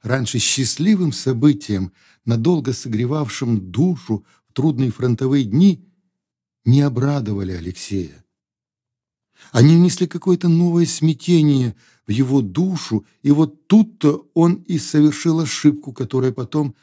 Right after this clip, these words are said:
достала ему столько мук. Он не решился написать в Камышин о том, что ему отрезали ноги. Единственное, кому он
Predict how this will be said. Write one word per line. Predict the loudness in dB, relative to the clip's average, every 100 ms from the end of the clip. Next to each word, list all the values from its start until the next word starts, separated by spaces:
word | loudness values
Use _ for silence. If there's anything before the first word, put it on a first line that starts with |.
| _ -6
достала | -4 -2 -2 -2 0
ему | 0 0 -2 -4
столько | -6 -2 -2 -2 -2 2
мук. | 2 2 0 -2 -6 _ _ _ 0
Он | 4 6
не | 6
решился | 6 4 2 2 2 -4 -4 -4 -8 _
написать | -6 -4 -4 -2 -4 -4
в | -6
Камышин | -2 0 0 -2 -8 -8
о | -14
том, | -12 0 2 2
что | -2 -6 -2 -2
ему | 0 2 2 2 -2 _ _
отрезали | -14 -8 -2 0 0 -4 -4
ноги. | -4 -6 -10 -18 -20 _ _ _ _ _ _ _ _ _ _ _ _ _ _ _ _
Единственное, | -2 4 4 6 4 4 0 -2 0
кому | 0 0 2
он | 2 0